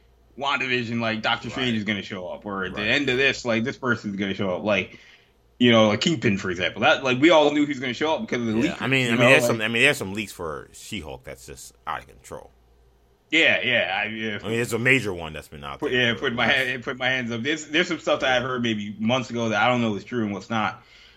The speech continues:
Speaker 1: Um, so we'll see. But, but my, but on the Miss Marvel thing, I mean, I hadn't heard anybody that said, "Oh yeah,
Speaker 2: Nope.
Speaker 1: like, you know, Miss Marvel's a mutant." You
Speaker 2: Yeah,
Speaker 1: know,
Speaker 2: I
Speaker 1: you're gonna
Speaker 2: saw
Speaker 1: find
Speaker 2: it.
Speaker 1: out. Nobody hinting at
Speaker 2: Yeah,
Speaker 1: anything
Speaker 2: shout out to,
Speaker 1: X-Men
Speaker 2: shout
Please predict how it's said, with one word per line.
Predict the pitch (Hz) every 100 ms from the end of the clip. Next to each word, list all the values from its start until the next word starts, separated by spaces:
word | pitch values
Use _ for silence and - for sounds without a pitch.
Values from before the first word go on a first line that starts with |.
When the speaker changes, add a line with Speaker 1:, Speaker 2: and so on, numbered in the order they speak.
| _
Speaker 1:
Um, | - 98 95 92
so | 101
we'll | 98 104
see. | 123 104 85
But, | 117 - - - - _ _ _ _ _ _ _ _ -
but | 135
my, | 147 147 135
but | 139 127 -
on | 135 131
the | 117
Miss | 156 147
Marvel | 180 196
thing, | 127 107 107
I |
mean, | 135 110
I | 147
hadn't | 180 127
heard | 120
anybody | 107 135 95 - _ _ _ _
that | - 101 - _ _ -
said, | 131 104 90 - _ _
"Oh | 101 90
yeah, | 92
Speaker 2:
Nope. | 85 113
Speaker 1:
like, | 76 76 _ _
you | 65
know, | 71 -
Miss | 110 -
Marvel's | 95 95 76
a |
mutant." | 85 98 - _ _
You | 95 92 95
Speaker 2:
Yeah, |
Speaker 1:
know, | 92 90 - -
Speaker 2:
I | 92
Speaker 1:
you're | 135
gonna | 131 110
Speaker 2:
saw |
Speaker 1:
find | 123 117 131
Speaker 2:
it. |
Speaker 1:
out. | 123 104
Nobody | 135 160 160 127
hinting | 151 - 147 143 127 110
at | 117
Speaker 2:
Yeah, |
Speaker 1:
anything | 135 135 135
Speaker 2:
shout | 107
out | 104
to, | 101
Speaker 1:
X-Men | 127
Speaker 2:
shout | 123